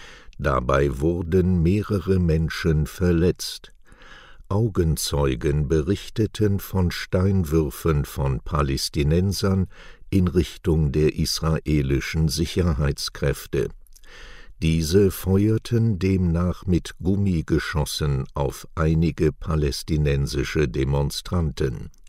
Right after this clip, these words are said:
Nach einer Anschlagsserie mit insgesamt vierzehn Toten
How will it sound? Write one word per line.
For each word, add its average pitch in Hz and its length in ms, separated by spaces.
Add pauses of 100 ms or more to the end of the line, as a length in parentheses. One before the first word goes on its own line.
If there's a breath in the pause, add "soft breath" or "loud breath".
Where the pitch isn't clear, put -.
(1040 loud breath)
Nach 104 400
einer 107 440
Anschlagsserie 107 1500
mit 95 420
insgesamt 92 840
vierzehn 110 720
Toten 78 640